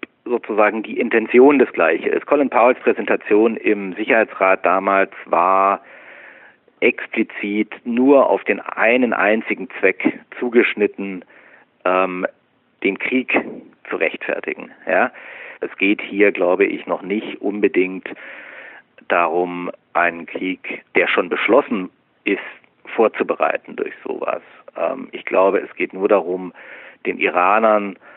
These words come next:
erstmal zu sagen, der Welt zu sagen, das war Iran, und den Iranern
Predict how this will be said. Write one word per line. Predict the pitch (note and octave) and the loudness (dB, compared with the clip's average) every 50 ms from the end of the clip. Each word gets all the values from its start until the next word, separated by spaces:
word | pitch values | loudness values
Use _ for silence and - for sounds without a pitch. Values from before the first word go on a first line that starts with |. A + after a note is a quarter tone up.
| - - _ _ - | -20 -20 _ _ -2
erstmal | - D#2+ F#2+ - - - F2+ F2+ F2+ - - - | 0 0 0 0 -2 -2 0 0 0 0 -4 -8
zu | - F#2 | -14 -8
sagen, | D#2+ F#2 F2 E2+ E2+ E2+ E2+ F2 E2+ | -4 -2 -2 0 0 -2 -2 -4 -4
der | D#2 F2 F2 | -2 0 2
Welt | E2+ G2+ G#2 B2 C3+ C3 - | 4 6 6 6 4 4 0
zu | - G#2+ F#2 | -2 0 2
sagen, | F#2+ F2+ F2 F2 F#2 F2+ | 4 4 4 2 0 0
das | D#2+ G#2+ G2+ - - | 0 0 0 2 2
war | G2+ F#2 F2 - | 2 2 2 2
Iran, | - F#2 D#2+ D#2+ D#2+ D#2+ F2 G2+ A2+ B2 - | 0 -4 -2 -2 0 2 2 2 0 -2 -4
und | - G2 F#2 | -6 -4 -4
den | F#2+ F#2 F2 | -4 -2 -2
Iranern | F2 F2+ D#2+ E2 E2+ F2+ G2+ G#2 G#2 G2+ F#2 | -4 -2 0 2 2 4 4 2 2 0 -2